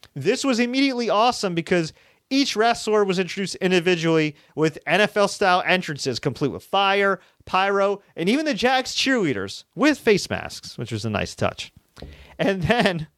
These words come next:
Hangman Adam Page, and I, and I embedded a gif of this on, on fred ricciani dot com if you wanna watch, check it out.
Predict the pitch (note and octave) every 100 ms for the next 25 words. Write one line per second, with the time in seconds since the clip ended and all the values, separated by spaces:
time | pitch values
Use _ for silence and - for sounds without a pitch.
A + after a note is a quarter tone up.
0 | _ _ _ _ _ _ _ - E3+ A3
1 | B3+ A#3+ A#3 A3 A#3 G3+ F#3+ E3+ E3 E3
2 | E3 E3 D#3+ E3 E3 D#3 F3+ F3 D#3 C3
3 | D#3+ - B2 C3 C3 C3+ C#3 B2+ B2 C3+
4 | C3 - C3 C3 B2+ - A#2+ A2+ A2+ A#2+
5 | B2 B2 G#2 - A#2 C3 B2+ G2+ F#2+